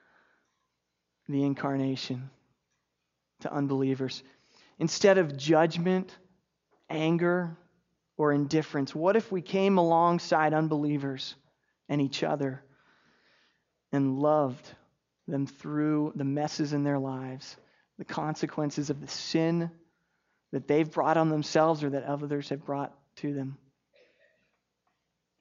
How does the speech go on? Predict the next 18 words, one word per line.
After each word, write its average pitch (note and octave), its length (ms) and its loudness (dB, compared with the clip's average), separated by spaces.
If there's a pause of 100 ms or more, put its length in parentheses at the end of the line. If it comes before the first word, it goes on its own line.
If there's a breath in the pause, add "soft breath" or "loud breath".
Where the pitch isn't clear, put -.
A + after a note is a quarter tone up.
(1300 loud breath)
Let's - 140 -8
think F#3+ 220 6
back F#3 260 6
to E3+ 120 4
our D3+ 100 6
hypothetical D#3+ 640 2
situations. D#3 1000 0 (2750)
I - 60 -6
would C#3 160 -2
think D#3+ 300 2 (640)
every F3 260 4
one F3 200 6
of E3 100 4
us C#3+ 180 2
knows D3+ 240 0
someone D3 580 0 (640)
who D3+ 140 -2
is C3+ 220 -2